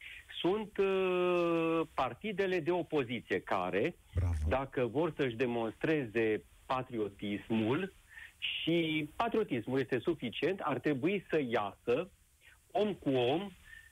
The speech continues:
Speaker 1: uh, primar cu primar, consilier cu consilier, împreună cu preoții care au, uh, făcut campanie pentru P S D și să
Speaker 2: Bravo.
Speaker 1: promovă-, să promoveze vaccinarea.
Speaker 2: Ascultă o
Speaker 1: Premierea,
Speaker 2: secundă. Ce ai spus
Speaker 1: premierea
Speaker 2: tu?
Speaker 1: celor care... o singură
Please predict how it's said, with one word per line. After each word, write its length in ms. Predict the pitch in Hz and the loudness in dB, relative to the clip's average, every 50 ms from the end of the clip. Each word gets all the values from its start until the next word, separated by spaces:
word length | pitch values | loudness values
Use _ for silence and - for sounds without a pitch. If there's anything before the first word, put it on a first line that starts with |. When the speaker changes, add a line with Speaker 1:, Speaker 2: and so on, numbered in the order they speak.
| - _ | -14 _
Speaker 1:
uh, 180 | - 160 151 151 143 147 | 0 2 2 2 2 0
primar 440 | - 151 151 147 170 180 180 170 - | 0 -2 0 2 2 2 0 0 -2
cu 140 | - 156 | -2 -2
primar, 500 | 135 - 127 120 113 120 135 165 196 190 | 0 0 0 0 2 2 2 2 0 -2
consilier 560 | 180 - 165 151 139 - - 139 143 180 190 175 | 0 0 0 0 0 0 -2 0 0 0 0 0
cu 140 | - 160 139 | -2 -4 -4
consilier, 800 | - 147 135 131 113 - - 123 110 101 101 113 131 175 202 | -2 0 0 0 0 -2 -2 -4 -2 0 2 2 2 2 2
împreună 580 | 202 185 185 165 - 156 151 156 190 190 175 160 | 0 0 0 0 2 2 2 2 2 2 0 0
cu 160 | 147 - 143 131 | 0 -2 -4 -2
preoții 520 | - 175 175 160 147 127 - - 131 120 | 0 0 2 2 2 0 -2 -2 -4 -4
care 300 | - - 123 120 113 117 | 0 0 0 2 2 2
au, 180 | 113 110 117 117 | 2 2 0 -2
uh, 400 | 110 113 113 113 117 113 113 110 107 | 0 0 0 2 2 2 2 0 0
făcut 300 | - 117 107 - 165 139 | -2 -2 0 0 -2 -2
campanie 500 | - - 208 196 147 143 143 135 127 113 | -2 -2 -2 -2 0 0 0 0 0 -2
pentru 300 | - - 131 123 - 127 | -2 -2 -2 -2 -2 -2
P 80 | - - | -2 0
S 280 | 117 101 - 101 101 | -2 0 0 0 0
D 60 | 90 104 120 165 180 - - - _ _ - _ _ _ _ - - - - - _ _ - | 2 0 0 0 -2 -8 -12 -20 _ _ -20 _ _ _ _ -20 -20 -20 -20 -20 _ _ -12
și 160 | - - 160 | -6 -2 0
să 160 | 160 101 - | 0 0 0
Speaker 2:
Bravo. 100 | - 104 | 0 -2
Speaker 1:
promovă-, 520 | 101 117 135 135 - 123 113 123 120 120 - - - | -2 -2 0 0 0 2 2 0 0 0 -4 -8 -2
să 300 | - 135 131 127 123 113 | 0 0 2 2 0 0
promoveze 840 | - 131 135 127 123 120 113 131 143 147 127 113 127 123 123 123 113 - - - - - - | 0 0 0 2 2 0 0 0 0 -2 -2 -2 0 0 0 -2 -4 -8 -12 -16 -16 -14 -8
vaccinarea. 720 | - 127 127 113 - - 123 110 117 107 101 90 87 76 - | -4 -2 -2 -2 -4 -6 -6 -4 -4 -4 -4 -4 -4 -4 -2
Speaker 2:
Ascultă 440 | - 110 101 - - 139 139 120 135 | -2 -4 -2 -2 -2 -2 -2 0 0
o 40 | 131 117 | -2 0
Speaker 1:
Premierea, 300 | 120 135 165 226 - 131 117 117 107 | 0 -2 0 0 0 0 0 0 -2
Speaker 2:
secundă. 180 | 101 80 - - - _ | -2 -4 -6 -10 -12 _
Ce 140 | - - 135 | -6 -2 0
ai 60 | 131 | 0
spus 100 | 123 143 | 0 0
Speaker 1:
premierea 460 | 135 131 143 165 208 139 - - 131 120 | 0 0 0 2 0 0 0 -2 -2 0
Speaker 2:
tu? 140 | 120 113 | 0 0
Speaker 1:
celor 360 | 123 139 151 143 151 135 131 - | 0 0 0 0 0 -2 -2 -2
care... 400 | - 143 139 135 127 123 131 - | 0 0 0 2 0 0 -2 -2
o 260 | - 170 156 165 170 151 156 | -2 0 2 2 2 0 -2
singură 280 | - 190 185 156 147 | 0 0 2 2 2